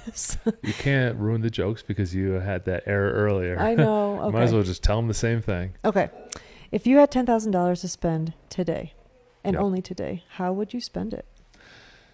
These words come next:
Speaker 2: So we got the twenty-four hour rule. This is very similar to, uh, the late seventies, early eighties movie Brewster's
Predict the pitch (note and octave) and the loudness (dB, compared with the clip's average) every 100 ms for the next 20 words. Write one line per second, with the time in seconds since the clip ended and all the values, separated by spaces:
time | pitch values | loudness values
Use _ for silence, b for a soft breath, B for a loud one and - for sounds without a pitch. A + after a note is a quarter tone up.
0 | b b b b b - A2 G#2+ G#2 - | b b b b b -2 0 2 2 4
1 | C3 C#3 F3+ C3 A2+ G#2+ G2+ G2 G2 A#2 | 4 4 6 8 10 10 8 8 8 6
2 | A#2 B B B B F2 F#2+ F#2+ F2+ - | 2 B B B B -6 -4 -4 -6 -10
3 | - _ - F#2 F2 G#2+ B2 B2+ - A#2 | -18 _ -16 -10 0 4 6 4 2 2
4 | A#2 B2 B2 G#2+ G2+ G2+ G2 - G#2+ G2 | 2 2 0 0 0 0 -2 -6 -10 -6
5 | F#2+ F#2 - - - - B B B A2+ | -4 -4 -8 -20 -20 -20 B B B -2
6 | B2 A#2+ A#2+ A#2 A2+ G#2 G#2 G#2+ G#2 A2 | 0 0 0 2 2 0 0 2 2 0
7 | A2 G2+ A2 G2+ F#2 G2 G#2+ A2 F2+ G2+ | 0 0 0 -2 -2 0 0 0 0 -2
8 | G2+ - A#2+ A#2 | -2 -2 -2 -4